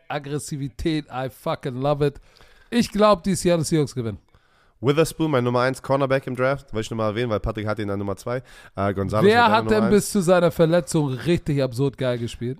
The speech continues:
Speaker 2: Ist egal.
Speaker 1: Gonzalez.
Speaker 2: Wer, wer, wer ist jetzt der Nummer eins Cornerback in der N F L laut P F F gegradet?
Speaker 1: Weil
Speaker 2: Witherspoon.
Speaker 1: Gonzalez weg ist.
Speaker 2: Wer weiß. Der hat ein paar gute Spiele,
Speaker 1: Nein,
Speaker 2: aber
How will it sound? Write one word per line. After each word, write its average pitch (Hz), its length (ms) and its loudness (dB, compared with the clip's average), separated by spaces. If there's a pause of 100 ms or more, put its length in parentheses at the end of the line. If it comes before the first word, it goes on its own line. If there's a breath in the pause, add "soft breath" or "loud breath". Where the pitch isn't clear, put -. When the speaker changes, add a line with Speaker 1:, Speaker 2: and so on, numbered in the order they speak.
Speaker 2:
Ist 120 240 -8
egal. 135 380 0
Speaker 1:
Gonzalez. 131 320 -2
Speaker 2:
Wer, 135 240 -2
wer, 131 420 0
wer 139 260 0
ist - 160 -6
jetzt 165 300 -4
der 147 80 0
Nummer 151 240 2
eins 151 240 -4
Cornerback 147 580 -2 (360)
in 139 120 -2
der 143 140 2
N 139 80 0
F 135 140 -4
L 156 300 0
laut 131 240 -2
P 147 160 -2
F 139 140 -4
F 143 160 -4
gegradet? 139 600 0 (540 soft breath)
Speaker 1:
Weil 123 160 0
Speaker 2:
Witherspoon. 180 240 2
Speaker 1:
Gonzalez 160 420 2
weg 127 200 -6
ist. - 240 -14 (1200)
Speaker 2:
Wer 87 200 -6
weiß. - 400 -2 (220)
Der 92 80 -4
hat 92 100 -4
ein 104 60 -6
paar 107 120 -4
gute 110 160 -6
Spiele, 127 260 -6
Speaker 1:
Nein, 117 200 -2
Speaker 2:
aber 202 100 -8